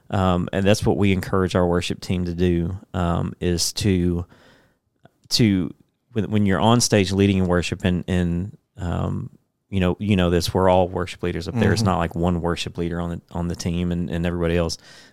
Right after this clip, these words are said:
Speaker 1: We're all worship leaders. Um, and even out in, in, that's not on the stage, um, plenty of worship leaders out there.
Speaker 2: Yeah.
Speaker 1: But, but what we encourage them to do is to, to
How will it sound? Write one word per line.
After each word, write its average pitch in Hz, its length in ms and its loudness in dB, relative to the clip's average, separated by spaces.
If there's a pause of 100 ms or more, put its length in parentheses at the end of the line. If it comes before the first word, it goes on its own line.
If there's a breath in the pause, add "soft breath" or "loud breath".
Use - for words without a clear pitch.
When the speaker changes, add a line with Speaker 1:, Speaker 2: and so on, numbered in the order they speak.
Speaker 1:
We're 101 220 2
all 101 140 6
worship 92 360 0
leaders. 87 480 -2
Um, 92 200 0
and 95 120 0
even 90 160 0
out 90 320 0
in, 95 300 -2
in, 90 280 0
that's 87 220 -2
not 92 180 2
on 85 100 0
the 82 60 -6
stage, 90 460 -6 (380 loud breath)
um, 98 340 -6
plenty 104 280 0
of 87 40 -4
worship - 240 -6
leaders 87 260 -4
out 87 140 -4
there. 117 120 0
Speaker 2:
Yeah. 110 80 2
Speaker 1:
But, 101 180 0 (640 loud breath)
but 113 220 0
what 120 220 2
we 120 160 4
encourage 101 440 0
them 95 180 0
to 95 120 -6
do 92 360 2
is 87 460 -2 (380)
to, 92 600 0 (880)
to 98 440 2